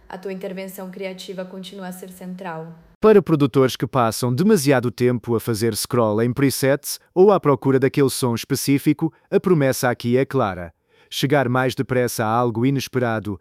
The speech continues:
Speaker 2: mas útil.
Speaker 1: O Zebish está disponível agora no Product Hunt.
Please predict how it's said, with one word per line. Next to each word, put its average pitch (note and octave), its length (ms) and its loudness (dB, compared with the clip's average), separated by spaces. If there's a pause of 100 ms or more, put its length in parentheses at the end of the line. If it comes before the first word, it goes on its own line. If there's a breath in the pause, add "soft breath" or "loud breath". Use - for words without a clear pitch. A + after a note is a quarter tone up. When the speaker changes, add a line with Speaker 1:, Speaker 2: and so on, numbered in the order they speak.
(100)
Speaker 2:
mas D3 260 0
útil. G#2+ 420 -2 (220)
Speaker 1:
O A3 160 -4
Zebish A#3 720 -8
está A#3+ 220 -12
disponível A3 680 -10
agora G3+ 440 -6
no G3+ 80 -10
Product F#3+ 640 -14
Hunt. F#3+ 460 -14